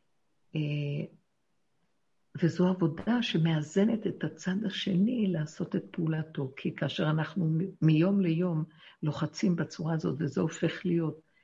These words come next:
הצורה של התפקוד שלנו, אז כמובן שהילד, אה, יזרוק את האחריות עלינו, ועוד יכעס שאנחנו,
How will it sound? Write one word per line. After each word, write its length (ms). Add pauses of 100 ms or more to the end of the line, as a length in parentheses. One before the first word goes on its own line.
(200)
הצורה 640 (420)
של 280
התפקוד 580
שלנו, 580 (580)
אז 220
כמובן 480
שהילד, 520 (680)
אה, 40 (340)
יזרוק 440
את 140
האחריות 840
עלינו, 640
ועוד 920
יכעס 640
שאנחנו, 880